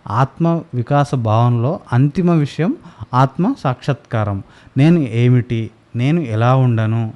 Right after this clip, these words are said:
నేను ఎలా ఉండాలి అనే అంశాలను సంపూర్తిగా అర్థం చేసుకొని, తన గురించి తాను సంపూర్తిగా తెలుసుకొని, తన శక్తి సామర్థ్యాలను అన్నిటినీ పరిపూర్ణంగా వినియోగించుకొని, తనకు తాను సంపూర్తిగా తీర్చిదిద్దుకోవడమే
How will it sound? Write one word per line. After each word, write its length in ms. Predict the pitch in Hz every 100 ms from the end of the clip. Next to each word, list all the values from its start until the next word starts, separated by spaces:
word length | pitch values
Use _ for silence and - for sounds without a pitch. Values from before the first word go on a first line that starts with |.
| -
నేను 300 | 117 143 156
ఎలా 300 | 110 117 120
ఉండాలి 680 | 104 110 123 120 113 113 113 - _ -
అనే 180 | 117 120
అంశాలను 760 | 110 120 120 143 135 143 202 - - -
సంపూర్తిగా 640 | 135 147 170 170 170 175 151
అర్థం 280 | 120 139
చేసుకొని, 600 | 143 139 - - 131 185
తన 260 | 233 143 151
గురించి 420 | 160 175 185 175
తాను 320 | 156 139 165
సంపూర్తిగా 600 | 214 139 139 170 160 175
తెలుసుకొని, 640 | 170 139 131 - 143 143 269 - - _ -
తన 160 | 156
శక్తి 380 | - 156 - 226
సామర్థ్యాలను 920 | 202 160 156 143 131 135 131 135 127 117
అన్నిటినీ 720 | 113 123 127 - 139 127 151 - - _
పరిపూర్ణంగా 840 | 120 123 123 147 147 143 139 151 254 -
వినియోగించుకొని, 840 | 117 127 135 131 127 - 127 151 254 - _ _ _ _
తనకు 340 | 135 147 151 135
తాను 460 | - 117 131 165
సంపూర్తిగా 760 | 233 - 127 127 156 143 160 156
తీర్చిదిద్దుకోవడమే 1300 | 147 131 123 131 123 120 113 120 113 110 127 156